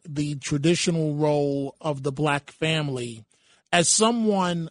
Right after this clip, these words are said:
myself that never had a father, I don't think it's right to teach young black kids that it's normal that you don't have a father. And I think that's sending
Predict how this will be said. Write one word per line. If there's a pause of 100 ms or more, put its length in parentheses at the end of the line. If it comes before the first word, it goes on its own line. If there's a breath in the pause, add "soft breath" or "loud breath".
myself
that
never
had
a
father, (120)
I
don't
think
it's
right (400)
to
teach
young
black
kids (240 soft breath)
that
it's
normal (720)
that
you
don't
have
a
father. (600)
And
I
think
that's
sending